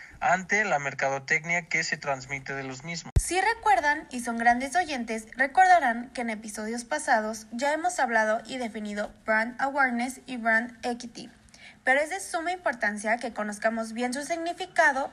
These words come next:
Speaker 2: para poder entender otros temas, como lo mencionan Dani y Marco en el valor capital de marca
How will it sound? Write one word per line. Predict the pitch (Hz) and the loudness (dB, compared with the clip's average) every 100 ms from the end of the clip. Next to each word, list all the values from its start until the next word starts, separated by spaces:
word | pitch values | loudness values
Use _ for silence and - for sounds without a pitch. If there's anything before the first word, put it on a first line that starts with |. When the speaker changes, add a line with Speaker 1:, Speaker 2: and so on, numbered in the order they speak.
| - | 4
Speaker 2:
para | 277 240 247 | 6 6 6
poder | 233 233 | 2 2
entender | 240 214 214 240 - | -2 -6 -2 -2 -2
otros | 247 233 233 220 | -4 -2 -6 -8
temas, | 240 - - - - _ - - - | -12 -14 -16 -20 -20 _ -20 -20 -6
como | 247 240 240 | 0 4 4
lo | 233 | 2
mencionan | 233 240 285 294 330 330 254 | 0 -4 0 2 2 -2 0
Dani | 247 262 302 320 | 4 4 2 -6
y | 254 | -4
Marco | 240 233 240 269 311 - - - - - | 0 2 0 -2 -4 -4 -14 -20 -20 -10
en | 254 254 | -2 0
el | 247 | 4
valor | 240 240 254 294 277 | 4 2 0 -2 0
capital | 247 233 214 226 220 | 0 -2 -2 0 0
de | |
marca | 214 226 247 302 339 | -2 0 0 0 0